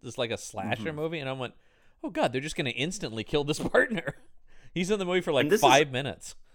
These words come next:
Speaker 2: this is another example of a scene that lingers too long
Speaker 1: Mm-hmm.
Speaker 2: because he, like,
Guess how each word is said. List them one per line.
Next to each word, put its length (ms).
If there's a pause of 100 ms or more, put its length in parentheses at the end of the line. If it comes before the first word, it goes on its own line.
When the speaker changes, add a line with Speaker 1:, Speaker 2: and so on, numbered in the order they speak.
(960)
Speaker 2:
this 280
is 120
another 440
example 520
of 140
a 140
scene 360
that 460
lingers 340
too 160
long 340 (220)
Speaker 1:
Mm-hmm. 160
Speaker 2:
because 280
he, 160
like, 280